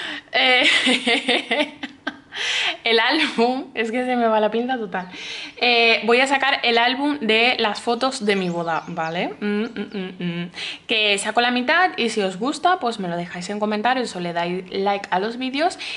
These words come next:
y os grabaré la otra mitad del álbum. Así que nada, atentas, atentas.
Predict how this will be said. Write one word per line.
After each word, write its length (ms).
y 160
os 140
grabaré 460
la 220
otra 220
mitad 360
del 240
álbum. 400
Así 240
que 160
nada, 320
atentas, 580
atentas. 640